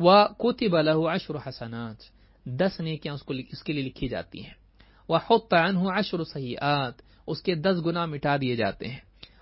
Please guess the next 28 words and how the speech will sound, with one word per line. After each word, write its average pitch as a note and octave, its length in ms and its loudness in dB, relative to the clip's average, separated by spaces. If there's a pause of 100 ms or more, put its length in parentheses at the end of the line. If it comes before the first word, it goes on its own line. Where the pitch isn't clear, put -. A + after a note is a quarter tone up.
وَرُفِعَ E3+ 640 6
لَهُ D#3 280 4
عَشْرُ E3+ 400 -4
دَرَجَاتٍ، C#3 720 2 (180)
اور D3 140 0
اس D#3+ 120 -6
کے E3 140 0
دس F#3 340 0
درجے D3 480 0
بلند C3 280 -2
کر A2+ 160 -10
دیے G2 160 -10
جاتے F2 320 -14
ہیں۔ - 160 -14 (2250)
ایک C#3 160 0
غلام C3 280 0
آزاد B2+ 220 0
کرنے C3 280 -6
کا C3+ 100 -2
ثواب، C#3+ 220 -2
وہ C3 60 -6
بھی D#3 120 -4
ایک C#3 120 -6
دم D#3+ 160 -6 (240)
اچھی - 340 -8
فیملی B2+ 360 -6
کا، - 140 -16 (1300)
دو D#3+ 480 0